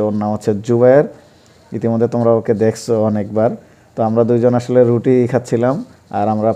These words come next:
পাল্লা দিয়ে রুটি খাচ্ছিলাম, আসলে কে কয়টা খাইতে পারি। তো মোটামুটি অনেকটাই রুটি আমরা খাইছিলাম, পাঁচটা ছয়টা করে খাইছি এক একজন। ও খুব একটা খাইতে পারে নাই, কারণ ওর আসলে খুব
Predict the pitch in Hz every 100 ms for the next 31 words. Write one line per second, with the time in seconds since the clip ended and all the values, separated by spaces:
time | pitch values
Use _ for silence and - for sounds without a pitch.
0 | - 110 117 117 131 127 123 123 120 127
1 | 120 127 123 117 113 127 123 117 113 117
2 | 117 123 120 113 - - _ _ _ 127
3 | 127 135 147 147 143 156 135 143 151 -
4 | - 123 127 127 - 139 143 131 143 139
5 | 131 131 127 123 127 117 165 - _ _
6 | - - - _ _ _ _ _ - 107
7 | - 117 117 117 113 120 120 117 117 113
8 | 117 120 104 113 107 107 104 113 131 -
9 | - _ - _ - 113 - 113 113 113
10 | 117 113 120 113 110 123 160 147 - 110
11 | 104 107 107 107 - 110 113 - - _
12 | _ - 120